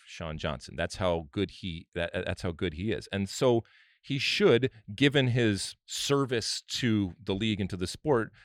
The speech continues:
have this opportunity. And he is utilizing that. From a Toronto perspective, I think it's a great pickup. Great pickup. So, you know, Bob Bradley up there, I think this is a, an important big year for Bob Bradley and company at, uh, at T F C. They gotta get their you-know-what together,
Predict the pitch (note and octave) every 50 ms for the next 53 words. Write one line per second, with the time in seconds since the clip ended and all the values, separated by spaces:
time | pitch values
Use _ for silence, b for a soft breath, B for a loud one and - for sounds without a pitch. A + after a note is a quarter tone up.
0 | B - - A2+ A2 A2 G#2+ G#2+ F#2+ - G#2+ G2+ F#2+ - - G2+ - - C#3 D3
1 | C#3+ F2 - - G1+ - _ - F#2 F#2+ F#2+ G2 F#2 - A2 A2+ A#2 A2 F#2+ -
2 | - b b b b b b b - G2 A#2 A#2 A2 G#2+ G2 G2+ G2 G2 G2+ G2
3 | G2+ G#2+ A#2+ D3+ - B B B B B - G#2+ - - - G#2+ F3 B3 A#3 -
4 | - G2 - - - F2+ G2 - D3 C#3 C#3+ C#3 - - G2+ B2+ D3 - C3+ C3+
5 | - - - _ _ _ _ _ _ _ G2+ B2 - - C3 C3+ - - _ _
6 | _ _ _ _ _ _ - - - F#2+ F#2 F2+ E2+ E2+ - _ _ - E2+ D#2+
7 | D#2 D#2+ F2 F2 F#2 - - G2 A2 G#2+ G#2+ A2+ A2+ A#2+ A2 A2 G#2 F#2+ F2 -
8 | - F2 E2+ E2+ E2+ E2+ G#2 - F#2 E2 F2+ E2 E2+ D#2+ D#2+ D#2+ - _ _ -
9 | D#2 F2 E2 - - - - A#2 A2+ F#2 E2+ E2+ E2+ - - D#2 G#2+ G2 F2+ D#2+
10 | D#2 E2 F2 G2 F#2+ F2+ D#2 D#2 - - - - F2 D#2+ D#2 D2 D2 D#2+ D2+ D2+
11 | C#2 D#2 D#2 D2+ D2+ D2 D2 - - D#2+ D2 - D#2 D2 D2 - - D2 C#2 -
12 | - D#2+ C#2+ C#2+ C#2 - D2+ D#2 - - - F2 D#2 D2+ D2+ - - - - G#2
13 | D2+ C2 B1+ B B B B - - F#2 F2+ G#2 F#2+ F#2+ F2 F2 E2+ - - E2
14 | D#2+ D#2+ D#2+ E2 D#2+ D2+ D2 D#2+ G#2 - - - C#2+ - C2 A1 A1+ B1+ A#1+ -